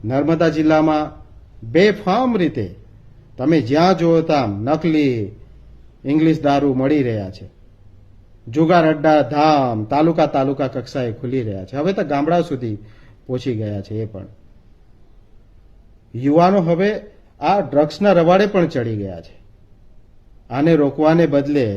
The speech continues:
જનપ્રતિનિધિઓ સાથે સરકારી તંત્રએ સાથે રહીને આ બધું અટકાવવાનું હોય. અહીં તો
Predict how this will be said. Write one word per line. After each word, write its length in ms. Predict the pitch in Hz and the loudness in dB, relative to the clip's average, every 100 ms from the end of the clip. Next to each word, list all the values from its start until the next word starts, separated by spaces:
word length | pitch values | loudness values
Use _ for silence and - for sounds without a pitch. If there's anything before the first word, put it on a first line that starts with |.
| 110 147 - _ _ _ - - | -6 -10 -16 _ _ _ -20 -18
જનપ્રતિનિધિઓ 1000 | 117 151 185 175 160 170 156 147 156 160 | -2 2 2 2 0 0 0 0 2 2
સાથે 400 | 160 135 131 143 110 101 - _ - | 0 -4 -2 -2 -2 -6 -14 _ -14
સરકારી 520 | - 135 156 170 175 | -6 -4 0 2 2
તંત્રએ 460 | 170 151 151 156 147 117 104 | 0 -2 0 0 0 -2 -4
સાથે 360 | 107 143 156 165 | -4 -6 0 0
રહીને 300 | 135 160 170 | 2 2 2
આ 100 | 147 | 0
બધું 280 | 143 156 143 | 0 0 0
અટકાવવાનું 640 | 123 - 165 170 139 110 | -2 -4 0 0 0 -4
હોય. 180 | 95 87 - - - - - _ _ _ _ - - - - - - | -8 -12 -16 -20 -20 -20 -20 _ _ _ _ -20 -20 -20 -20 -20 -14
અહીં 260 | 123 165 175 | -2 0 4
તો 140 | 180 | 4